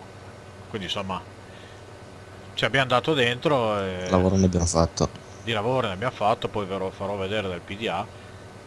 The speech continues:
Speaker 1: Purtroppo, eh, Red Strike è uscito perché giustamente stiamo veramente tirando per le lunghe. Ma vediamo qua cosa combiniamo. Resta proprio lo striscettino in mezzo, resta.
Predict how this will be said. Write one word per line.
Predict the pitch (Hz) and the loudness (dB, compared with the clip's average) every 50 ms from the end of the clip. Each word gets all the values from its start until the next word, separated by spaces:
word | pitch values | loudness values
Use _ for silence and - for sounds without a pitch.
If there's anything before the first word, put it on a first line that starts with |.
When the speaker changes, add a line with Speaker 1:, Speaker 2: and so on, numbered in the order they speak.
| - - - | -14 -8 -6
Speaker 1:
Purtroppo, | 156 147 - 123 120 107 - - 135 127 120 113 107 104 101 101 98 95 95 95 95 92 92 92 90 90 87 82 - - - - - 98 | -4 0 2 2 2 2 2 2 4 4 6 6 4 4 4 4 2 2 2 2 2 0 0 0 -2 -4 -6 -8 -12 -14 -16 -16 -12 -10
eh, | 98 92 90 90 87 87 87 87 85 87 82 82 - - - - 92 98 | -8 -8 -8 -8 -8 -8 -8 -8 -8 -8 -8 -10 -10 -12 -10 -4 -2 0
Red | 120 120 110 | 0 0 -2
Strike | 113 - - - 120 226 - - 101 | -4 0 4 6 6 6 4 2 0
è | |
uscito | 127 143 - - 120 107 101 - - 123 | 0 0 0 -2 -2 -4 -2 0 0 0
perché | 101 92 90 98 - 92 85 85 82 | 0 -2 -4 -6 -6 -8 -8 -8 -8
giustamente | 95 - - 107 92 82 82 90 92 - - 98 92 170 165 82 - 151 156 - - - - - - | -8 -8 -6 -6 -6 -6 -8 -10 -8 -4 -4 -2 -2 -4 -6 -8 -8 -10 -10 -12 -14 -16 -14 -12 -12
stiamo | - - - 117 110 104 | -8 -4 -4 -2 -2 0
veramente | 107 117 110 107 117 131 131 120 127 107 | 0 0 0 0 0 -2 -2 -2 -4 -4
tirando | - 110 101 101 101 110 113 107 104 | -2 0 2 2 2 0 0 -4 -4
per | 98 - 107 98 | -4 -2 -2 -2
le | 98 95 | -2 -2
lunghe. | 92 90 90 90 87 85 85 - - - - - - - - - - - - | -4 -6 -8 -10 -10 -10 -10 -12 -14 -16 -16 -16 -16 -16 -18 -18 -18 -16 -12
Ma | - 104 | -10 -8
vediamo | 95 98 117 117 107 | -6 -4 -4 -4 -4
qua | 95 - 110 | -2 -4 -4
cosa | - 113 101 98 95 - | -4 -4 -6 -6 -6 -6
combiniamo. | 107 101 101 98 95 95 98 107 113 120 127 127 139 143 - - - - - - - - - - - - - - - - - - - - - - - - - - - - - - - - - - - - - - - - | -8 -8 -6 -6 -4 -4 -2 -2 -2 -4 -4 -6 -8 -8 -10 -14 -16 -16 -16 -16 -16 -16 -16 -14 -14 -14 -14 -14 -14 -14 -14 -14 -14 -14 -14 -14 -16 -16 -16 -16 -18 -18 -18 -16 -16 -14 -14 -14 -14 -14 -14 -12 -8 -4
Resta | 117 131 123 - 135 127 | -4 -4 0 0 2 2
proprio | 117 156 143 127 143 131 | 4 4 4 4 2 0
lo | 127 | 0
striscettino | 117 - 147 143 - - 135 - - 143 143 | 0 0 0 0 2 0 0 0 -2 -2 -2
in | 139 131 | -2 -2
mezzo, | 113 107 104 98 92 98 98 | -2 -2 -2 -4 -4 -4 -4
resta. | 95 92 90 - - 101 | -4 -4 -6 -6 -10 -12